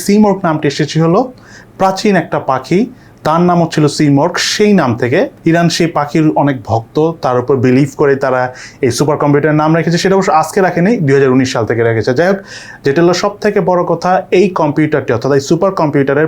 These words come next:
প্রসেসিং পাওয়ার হলো ওয়ান পেটাফ্লপসেরও বেশি। এবং এই সুপার কম্পিউটারের মাধ্যমে ভবিষ্যতে ইরান বিগ ডেটা অ্যানালাইসিস, আর্টিফিশিয়াল ইন্টেলিজেন্স, Internet of Things অর্থাৎ আইওটি, জেনেটিক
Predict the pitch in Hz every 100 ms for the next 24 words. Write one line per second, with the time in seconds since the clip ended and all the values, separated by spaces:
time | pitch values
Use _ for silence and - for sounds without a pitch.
0 | - 180 180 196 196 160 143 131 147 220
1 | - - - - - 135 156 180 175 165
2 | 156 156 131 - 156 156 120 117 - 120
3 | - - 143 160 156 175 190 170 147 139
4 | 135 127 120 131 127 120 131 147 139 156
5 | 151 147 131 135 190 127 117 156 147 147
6 | 143 143 139 131 127 117 131 135 - 123
7 | 131 127 120 127 127 123 120 117 120 127
8 | - 156 151 151 147 147 123 - 143 120
9 | 117 123 139 139 139 139 160 190 - 120
10 | 139 151 190